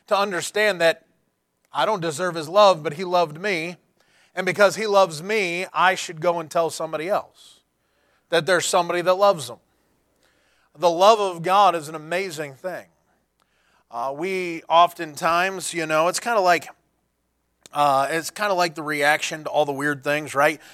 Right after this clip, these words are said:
Uh, someone starts talking about the Holy Ghost and people get nervous in Baptist churches. Uh, right? They're, they're like, "Whoa, is this guy a little charismatic-y," right? You turn to Acts chapter two, everybody's worried, like, "What's he gonna say?" Uh, you know,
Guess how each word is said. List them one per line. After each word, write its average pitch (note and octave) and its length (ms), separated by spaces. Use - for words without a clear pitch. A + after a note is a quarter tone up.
Uh, C#3 260
someone E3 300
starts D#3+ 300
talking D#3+ 220
about D#3+ 180
the B2+ 60
Holy D#3+ 280
Ghost D3+ 340
and C3+ 100
people D3 220
get D3 140
nervous D3 360
in C#3 80
Baptist C#3+ 360
churches. D3+ 520
Uh, C3+ 300
right? C#3+ 300
They're, C#3+ 220
they're D3+ 160
like, C#3 180
"Whoa, D3 200
is B2 100
this C3+ 80
guy D3+ 160
a D3 60
little C#3 160
charismatic-y," D3 680
right? D3+ 260
You D#3+ 80
turn F#3 200
to E3+ 60
Acts E3+ 200
chapter F3 300
two, F3 300
everybody's D#3+ 400
worried, D#3+ 440
like, C3 180
"What's D3 160
he D#3+ 80
gonna D3 160
say?" D3+ 400
Uh, D3+ 440
you D3+ 80
know, C#3 260